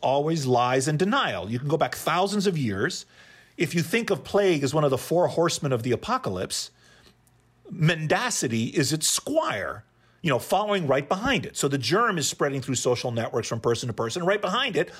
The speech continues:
lies and misinformation are spreading. We've had an epidemic of lying in our society and an epidemic of denial. And this is always seen during times of plague,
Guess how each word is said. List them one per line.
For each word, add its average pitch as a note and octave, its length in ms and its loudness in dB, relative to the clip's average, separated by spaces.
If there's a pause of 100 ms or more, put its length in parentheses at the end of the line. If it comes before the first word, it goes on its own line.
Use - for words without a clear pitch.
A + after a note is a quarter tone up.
lies C#4 580 2
and D#3 100 -2
misinformation A3 720 0
are A#2+ 100 -2
spreading. F#2+ 400 -4 (280)
We've F3 140 0
had F3 120 2
an F3+ 80 2
epidemic F#3+ 500 2
of F#3 100 0
lying G#3 420 0
in A2 100 -2
our G2 100 -4
society F#2 460 -4
and D3 80 0
an E3+ 100 0
epidemic C3+ 460 0
of C3 100 -2
denial. F#3 520 0
And D#3+ 160 2
this A#3+ 140 2
is F3 120 2
always B3 420 2
seen A#2+ 220 -2
during G2 200 -4
times G#2 300 -6
of F#2 100 -6
plague, G#2+ 420 -4